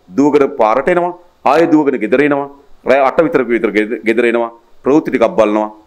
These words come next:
ටෙලි නාට්‍ය භාගයක් බලනවා, කෑම කනවා, නිදා ගන්නවා,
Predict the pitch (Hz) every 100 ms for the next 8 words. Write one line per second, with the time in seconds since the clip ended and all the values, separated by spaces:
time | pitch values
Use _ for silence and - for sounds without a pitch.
0 | - 123 135 135 131 110 104 104 92 101
1 | 98 101 - _ _ 117 131 131 110 101
2 | 101 98 _ - 95 104 120 101 101 98
3 | 95